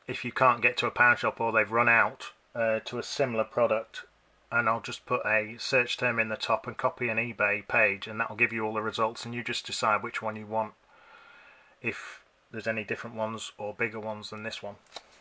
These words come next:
So let's go ahead and, uh, show you the instructions. So this is the, uh, this is the box it came in from the pound shop. So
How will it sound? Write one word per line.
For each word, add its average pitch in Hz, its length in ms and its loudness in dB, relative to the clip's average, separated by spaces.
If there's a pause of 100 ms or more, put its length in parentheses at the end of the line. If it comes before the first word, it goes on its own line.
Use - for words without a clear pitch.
(880)
So 131 140 -8
let's 143 180 -8
go 127 180 0
ahead 117 400 0
and, 113 360 -8
uh, 110 360 0 (640)
show - 160 2
you 117 160 -2
the 104 120 -6
instructions. 127 760 -6 (160)
So 123 160 -10
this 143 200 -8
is 139 120 -12
the, 123 320 2
uh, - 1500 -4 (600)
this - 180 -4
is 113 80 -12
the 110 140 -4 (180)
box - 280 4
it - 160 -10
came 104 300 2
in 123 160 -2
from 131 160 -10
the 110 80 -6
pound 107 340 -2
shop. - 320 -2 (3250)
So 95 240 -14